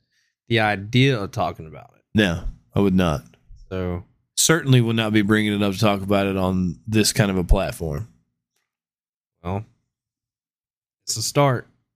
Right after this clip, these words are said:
Speaker 2: Yeah, I, like I said, whenever, whenever we get to that point to have that kind of conversation,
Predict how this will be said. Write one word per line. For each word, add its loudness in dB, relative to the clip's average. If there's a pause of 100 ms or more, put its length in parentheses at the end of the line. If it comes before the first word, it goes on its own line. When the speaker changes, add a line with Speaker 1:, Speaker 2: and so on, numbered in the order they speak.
(680)
Speaker 2:
Yeah, 0 (180)
I, 2
like 2
I -2
said, 0
whenever, 2 (200)
whenever 4
we -2
get 0
to 0
that 2
point 4
to -2
have 0
that 0
kind 0
of -4
conversation, -2